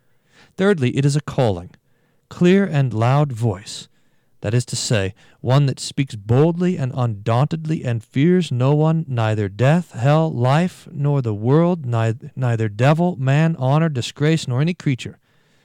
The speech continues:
Thus Isaiah says in forty, verse six and following, "The voice of one saying,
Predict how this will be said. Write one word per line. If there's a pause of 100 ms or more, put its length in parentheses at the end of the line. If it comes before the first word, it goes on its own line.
(480)
Thus
Isaiah
says
in (280)
forty,
verse
six
and
following, (560)
"The
voice
of
one
saying,